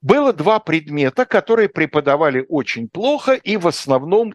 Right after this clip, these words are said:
из-за идеологии. Это история и иностранные языки. В обоих случаях целью было не научить, а поучить. За редким исключением в Советском Союзе преподавались из рук вон плохо, но,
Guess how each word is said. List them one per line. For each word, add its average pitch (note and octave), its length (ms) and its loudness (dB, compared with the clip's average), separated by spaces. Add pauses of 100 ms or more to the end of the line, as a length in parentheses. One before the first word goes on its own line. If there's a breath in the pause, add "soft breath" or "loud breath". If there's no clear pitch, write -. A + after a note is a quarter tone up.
из-за D#3 540 -2
идеологии. B2+ 960 -4 (300 loud breath)
Это C3 360 -2
история C#4 580 -2
и A3 260 -4
иностранные D3+ 720 -2
языки. A#2+ 480 -6 (200 loud breath)
В A2+ 120 -2
обоих C3+ 420 -2
случаях A3+ 480 -6
целью C#3+ 340 -2
было B2 260 -2
не B2 200 0
научить, C#3 560 -2
а E3+ 60 0
поучить. A#2+ 1040 -4
За C3 280 0
редким A#2 460 -2
исключением G2 1040 -6
в - 80 -14
Советском A#2+ 560 -2
Союзе A2+ 500 -4
преподавались A#2 760 -2
из G#2+ 120 -10
рук B2+ 200 -4
вон C#3 220 -4
плохо, D3 540 0 (380 loud breath)
но, E3 580 2